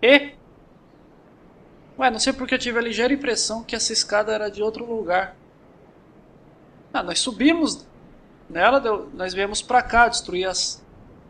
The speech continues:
é, e aqui é onde tem a árvore com o gigante, né? Agora eu desço onde eu conversei com aquele cara. Então, o que que acontece? P S três e P C.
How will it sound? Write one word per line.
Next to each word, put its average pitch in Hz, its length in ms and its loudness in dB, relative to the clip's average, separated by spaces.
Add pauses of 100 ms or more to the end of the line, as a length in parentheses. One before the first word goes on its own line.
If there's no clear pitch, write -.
(100)
é, 208 140 2
e - 20 0
aqui 180 200 -4
é 214 40 0
onde 220 180 -4
tem 220 160 -8
a 214 60 0
árvore 202 360 2
com 214 160 -12
o 214 60 -10
gigante, 180 480 -8
né? 208 140 -6 (2500)
Agora 175 280 -2
eu 214 60 0
desço 208 380 0
onde 214 100 -8
eu 214 60 -4
conversei 208 420 -6
com 208 80 -8
aquele 196 260 -8
cara. 160 240 -10 (920)
Então, 214 840 0 (720)
o - 40 -20
que 294 120 2
que 320 60 6
acontece? 302 600 4 (200)
P 247 80 8
S 311 260 10
três 285 300 8
e - 40 2
P 311 160 4
C. - 300 2